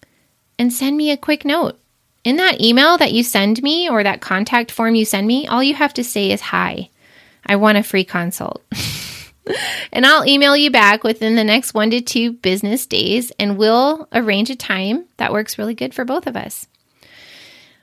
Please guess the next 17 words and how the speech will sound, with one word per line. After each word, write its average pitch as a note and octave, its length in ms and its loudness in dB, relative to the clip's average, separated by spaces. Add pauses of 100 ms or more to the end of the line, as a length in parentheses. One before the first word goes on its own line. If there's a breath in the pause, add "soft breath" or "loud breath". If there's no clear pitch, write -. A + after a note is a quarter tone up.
All B3 140 2
right, C4 260 4
I A#3+ 140 2
hope C4+ 460 0
that D#4+ 220 0
any C4+ 260 0
of C#4 80 -4
you C4+ 140 -2
out A#3 280 2
there D4 400 2
who C#4 220 -6
have B3+ 180 -2
been G#3+ 280 -2
waiting B3 560 0
for - 280 -2
this G#3+ 320 -2
moment F#3+ 840 -4